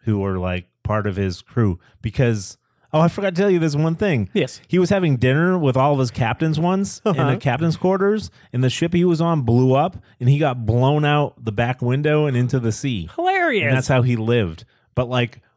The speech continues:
Speaker 1: almost everyone else on the ship died.
Speaker 2: But he lived because he went out the window.
Speaker 1: Yeah, he blew out the, one of those big old windows that they have in the back of those ships.
Speaker 2: It's a, they say it's the percussive blast that gets you.
Speaker 1: Yeah.
Speaker 2: That's crazy.
Speaker 1: Anyway, you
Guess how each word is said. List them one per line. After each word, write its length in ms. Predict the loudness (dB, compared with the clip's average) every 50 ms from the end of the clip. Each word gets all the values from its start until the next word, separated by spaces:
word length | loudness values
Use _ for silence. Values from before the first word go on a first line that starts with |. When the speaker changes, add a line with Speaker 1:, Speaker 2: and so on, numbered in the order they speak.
| _ _ _ _ _ 0
Speaker 1:
almost 280 | 0 2 2 2 0
everyone 320 | 0 0 2 0 0 2 0
else 160 | 0 0 0
on 100 | 0 0
the 60 | 0
ship 200 | 0 -2 -4 -4
died. 380 | -6 -6 -6 -6 -8 -12 -16 -20 _ _
Speaker 2:
But 120 | -8 -4 -2
he 120 | -2 0
lived 220 | 0 0 0 -2 -2
because 200 | -4 -2 -2 0
he 60 | 0
went 160 | 0 0 0
out 100 | -2 -2
the 60 | -2 -4
window. 280 | -4 -4 -6 -10 -8 -4
Speaker 1:
Yeah, 140 | -2 0 0
he 80 | 0
blew 360 | 0 -2 -2 0 0 2 2 2
out 200 | 0 -2 -2 -4
the, 160 | -4 -4 -4
one 200 | -6 -6 -4 -4
of 80 | -4
those 160 | -4 -4 -4 -6
big 280 | -6 -6 -6 -4 -2
old 300 | -2 -2 -2 -2 -4 -4
windows 420 | -6 -8 -8 -8 -8 -8 -8 -10 -10
that 100 | -12 -10
they 60 | -8
have 160 | -8 -6 -6
in 60 | -8 -8
the 80 | -8
back 260 | -8 -8 -10 -10 -10
of 60 | -10 -10
those 160 | -10 -10 -10
ships. 360 | -10 -12 -14 -14 -16 -20 -16 -14
Speaker 2:
It's 160 | -12 -10 -8
a, 80 | -8 -8
they 200 | -4 -4 -4 -2
say 160 | -2 -4 -4
it's 140 | -4 -4 -4
the 100 | -4 -4
percussive 520 | -4 -6 -4 -2 -4 -4 -4 -6 -6 -6
blast 280 | -4 -4 -4 -6 -6 -8
that 60 | -8
gets 280 | -6 -6 -6 -6 -6 -6
you. 80 | -6
Speaker 1:
Yeah. 240 | -4 -2 -2 -4 -4 -6 -10 _ _ _ -10
Speaker 2:
That's 140 | -10 -10 -10
crazy. 680 | -14 -12 -10 -8 -6 -4 -4 -4 -4 -6 -6 -8 -8 -4
Speaker 1:
Anyway, 300 | -4 -2 -2 -2 -2 -4
you 80 | -6